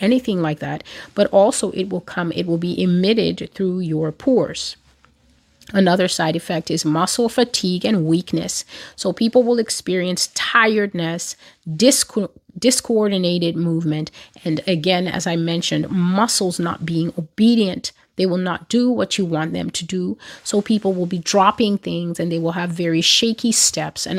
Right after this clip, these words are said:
also some people will be falling down a lot more than they used to. And also, these are all the things that the Lord said will happen to people who have taken the P vaccine, and that it will be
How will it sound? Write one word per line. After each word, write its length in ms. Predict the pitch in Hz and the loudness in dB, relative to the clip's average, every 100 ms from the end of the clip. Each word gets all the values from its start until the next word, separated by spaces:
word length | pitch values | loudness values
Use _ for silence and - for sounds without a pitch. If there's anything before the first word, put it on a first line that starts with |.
| - | -2
also 320 | 165 190 185 | -2 -2 -4
some 240 | - 180 | -6 -6
people 300 | 180 175 160 | -6 -4 -2
will 100 | 156 | -2
be 140 | 151 160 | -2 -4
falling 500 | - 185 185 180 170 | -2 0 0 2 2
down 260 | 160 165 | 0 0
a 120 | 160 160 | 0 -2
lot 440 | 165 185 214 208 | 0 2 4 2
more 520 | 175 180 175 170 175 - - - - | 0 -2 -2 -4 -8 -14 -20 -14 -4
than 200 | 165 170 | -2 0
they 40 | |
used 600 | 156 151 170 190 - - | 0 -2 -2 -2 -2 -4
to. 280 | 196 185 175 _ _ _ _ - - _ _ 180 | -2 -4 -6 _ _ _ _ -20 -20 _ _ 0
And 680 | 170 180 175 170 165 - - _ _ _ _ _ _ _ - | 2 0 0 -2 -4 -6 -10 _ _ _ _ _ _ _ 2
also, 600 | 202 202 - - 78 - _ _ _ | 6 6 2 -4 -6 -8 _ _ _
these 280 | 202 220 262 | 2 4 6
are 80 | 233 | 4
all 180 | 196 202 | 4 2
the 100 | 196 | 0
things 280 | 175 170 175 | -2 -2 -2
that 100 | 165 | -2
the 80 | |
Lord 240 | 160 160 165 | -2 -2 -2
said 180 | 160 160 | -6 -4
will 100 | 170 | -6
happen 300 | 170 170 175 | -6 -4 -6
to 100 | 180 | -6
people 340 | - - - | -6 -4 -2
who 120 | 185 | 0
have 140 | 180 - | 0 0
taken 420 | - 165 156 160 | -2 0 0 0
the 80 | 165 | -2
P 380 | - 190 185 - - - | -2 0 0 -4 -12 -6
vaccine, 520 | 180 170 - 175 160 160 | 0 0 0 -2 -2 -2
and 240 | 175 170 | -4 -2
that 180 | 165 - | -2 -2
it 140 | 185 | -2
will 120 | 170 | -2
be 260 | 170 170 | -2 -2